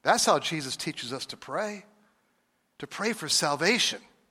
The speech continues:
for the lives of all the people around us. And I think it's important in our own lives to do this on a personal basis. I, you know, a number of years ago, I'm not sure you remember this, for those of you around, we had a,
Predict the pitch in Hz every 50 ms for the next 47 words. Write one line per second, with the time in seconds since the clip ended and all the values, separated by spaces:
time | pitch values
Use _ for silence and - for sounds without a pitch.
0 | _ _ _ _ - - 139 143 143 160 175 202 214 190 - 151 135 - - 180
1 | 214 233 240 220 185 - - - 214 214 - - 170 147 123 131 147 175 190 147
2 | - - - - - - - - - - _ _ _ _ _ _ _ _ _ _
3 | _ _ _ _ _ _ _ _ _ _ _ - 151 185 196 - 226 214 196 -
4 | 175 170 - - 196 190 160 165 208 233 226 175 165 160 160 151 - - 175 160
5 | 135 151 180 175 160 170 156 - - - - - - _ _ _ _ _ _ _
6 | _ _ _ _ _ _ - 160 156 - - 190 185 175 - - 160 135 160 170
7 | 214 190 - - - - - 151 143 - - - - - - - 160 156 185 226
8 | 233 214 170 165 220 269 262 - 165 139 143 131 127 143 180 180 160 - - -
9 | _ _ - 147 160 151 - 147 135 131 147 202 220 151 143 135 147 143 - 156
10 | 151 156 135 131 139 131 135 143 156 147 160 185 180 160 160 170 165 156 143 120